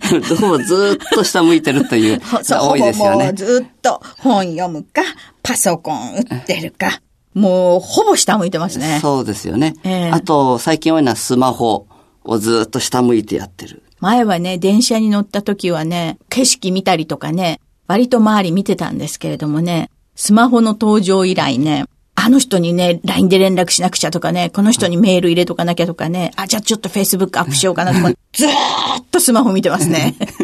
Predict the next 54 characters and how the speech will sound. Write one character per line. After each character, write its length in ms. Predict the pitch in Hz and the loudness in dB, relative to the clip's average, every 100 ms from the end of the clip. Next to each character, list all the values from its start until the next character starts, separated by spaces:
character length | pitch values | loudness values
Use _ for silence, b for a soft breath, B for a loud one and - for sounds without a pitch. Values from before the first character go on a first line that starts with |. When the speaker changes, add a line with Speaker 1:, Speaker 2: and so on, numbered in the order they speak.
| - | -8
Speaker 1:
<laughs> 360 | - - - - | -10 -12 -16 -4
そ 240 | 180 208 | 2 2
う 40 | |
い 360 | 202 202 190 180 | 4 4 4 2
う 120 | 170 - - | -2 -10 -8
社 220 | - 240 | -4 0
会 220 | 233 175 | 2 2
に 120 | 107 | 2
な 120 | 120 208 | 2 0
っ 80 | |
ち 80 | - | 0
ゃ 40 | 127 | -2
い 40 | |
ま 120 | 85 | -2
し 60 | - | -6
た 80 | - | -8
よ 60 | |
ね。 160 | 147 180 b b b | -8 -10 b b b
Speaker 2:
先 320 | - 349 403 | -4 -2 0
週 240 | 381 359 320 | 0 2 4
も 420 | 311 294 240 165 - _ _ - | 4 4 2 -2 -12 _ _ -2
合 220 | 254 262 | 0 0
気 200 | - 277 | 0 2
道 220 | 254 196 | 2 0
の 320 | 202 170 170 196 | -2 -2 -4 -2
術 240 | 233 196 | 0 0
の 120 | 185 | 0
中 200 | 190 185 | -2 -4
か 140 | 170 170 | -4 0
ら 60 | |
い 80 | 175 | 2
ろ 120 | 190 | 2
ん 80 | 190 | 2
な 120 | 185 | 0
の 120 | 175 | -2
で、 340 | 170 214 214 202 | -2 -4 -4 -4
ゆ 220 | 208 202 | -2 0
す 200 | 202 208 | 2 2
る 100 | 185 | 2
っ 40 | 175 | 0
て 280 | - - 135 | -6 -4 -4
い 40 | |
う 60 | 165 | -2
こ 120 | 175 | -2
と 120 | 170 | -2
の 100 | 165 | -4
大 220 | 185 170 | -2 -4
切 220 | 165 165 | -2 -4
さ 140 | - 160 | -4 -6
っ 40 | |
て 160 | - 156 | -6 -4
い 40 | |
う 40 | 160 | -2
の 300 | 160 139 | -2 -4